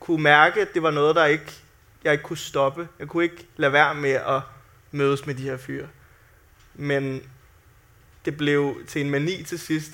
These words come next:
at jeg skulle, jeg skulle simpelthen have det hele så meget ud, at jeg endte med at knække mig nogle gange efter.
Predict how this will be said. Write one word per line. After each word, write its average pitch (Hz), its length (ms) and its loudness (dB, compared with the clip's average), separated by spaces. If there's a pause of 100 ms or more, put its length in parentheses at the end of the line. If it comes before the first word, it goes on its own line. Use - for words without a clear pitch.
at 139 160 -4
jeg 131 140 0
skulle, 135 640 -4 (1300)
jeg 143 60 -10
skulle - 200 -14
simpelthen 156 280 0
have 143 160 2
det 147 100 -2
hele 175 320 0
så 185 140 -8
meget 151 240 2
ud, 156 300 0
at 139 140 -2
jeg 135 100 4
endte 147 240 -4
med 147 80 -2
at 139 240 0 (500)
knække 147 300 -2
mig 165 140 0 (420)
nogle 139 160 -2
gange 127 240 2
efter. 127 240 -4